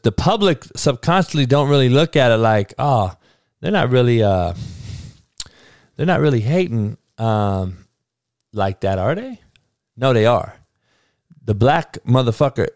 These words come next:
just hated on the black quarterback. So why don't you fucking call it what it is, motherfuckers? So all brothers out there listening, all my boys, we just talked about this last night. Where the fuck are you at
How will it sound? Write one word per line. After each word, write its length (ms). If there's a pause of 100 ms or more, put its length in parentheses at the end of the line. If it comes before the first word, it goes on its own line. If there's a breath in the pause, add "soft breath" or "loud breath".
just 220
hated 360
on 200
the 100
black 440 (300)
quarterback. 640 (1700)
So 160
why 320
don't 260
you 80
fucking 460
call 320
it 120
what 220
it 140
is, 320
motherfuckers? 720 (100)
So 240
all 300
brothers 400
out 180
there 140
listening, 480
all 180
my 220
boys, 640
we 140
just 200
talked 240
about 220
this 140
last 260
night. 320 (580 loud breath)
Where 260
the 120
fuck 600
are 140
you 320
at 480